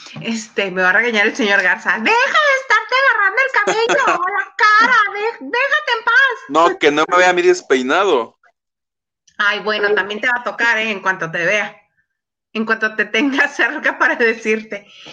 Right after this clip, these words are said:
Speaker 1: El señor Garza además funge como, además de que trabaja de mi marido, <laughs> este, funge como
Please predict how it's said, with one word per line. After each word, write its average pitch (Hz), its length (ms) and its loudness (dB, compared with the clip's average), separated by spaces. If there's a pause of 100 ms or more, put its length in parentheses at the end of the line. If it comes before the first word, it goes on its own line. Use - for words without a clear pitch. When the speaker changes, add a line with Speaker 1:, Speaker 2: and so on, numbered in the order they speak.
(140)
Speaker 1:
El 240 100 -6
señor 262 260 -2
Garza 269 480 2
además 208 420 -2
funge 220 320 -4
como, 196 640 -4
además 190 400 0
de 220 200 -2
que 175 500 -8
trabaja 185 360 0
de 196 60 -4
mi 185 140 -6
marido, 233 560 -2
<laughs> - 40 -20
este, 254 880 0
funge 254 480 -2
como 208 460 -2